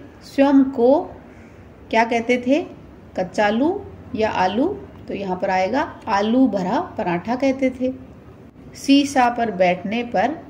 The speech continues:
समर सिंह के होश ठिकाने आ गए। चित्र पूरा करो और रंग भरो।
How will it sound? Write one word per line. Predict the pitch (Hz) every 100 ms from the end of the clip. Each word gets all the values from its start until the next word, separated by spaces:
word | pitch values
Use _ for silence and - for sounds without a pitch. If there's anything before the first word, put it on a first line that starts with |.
| -
समर | - 190 - 214
सिंह | - 208
के | 208 277 415 - - - - - -
होश | 214 285 - -
ठिकाने | 196 190 175 202 330 - -
आ | 247 262
गए। | 254 262 262 - - - - - - - - - - - -
चित्र | 285 277 - 269
पूरा | - 208 190
करो | 185 226 294
और | - - 202 196
रंग | 190 214
भरो। | 214 254